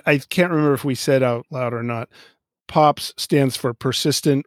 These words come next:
organic pollutants. So these are long last, I mean, persistent, I think, is the key thing, that they're,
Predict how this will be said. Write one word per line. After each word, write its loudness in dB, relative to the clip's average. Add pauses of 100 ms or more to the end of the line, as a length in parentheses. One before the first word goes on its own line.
organic -4
pollutants. -8 (360)
So -10
these 0
are 0 (880)
long 4
last, 4
I 2
mean, 2 (300)
persistent, 0
I -4 (220)
think, -10
is -16
the -16
key -6
thing, -2
that -10
they're, -6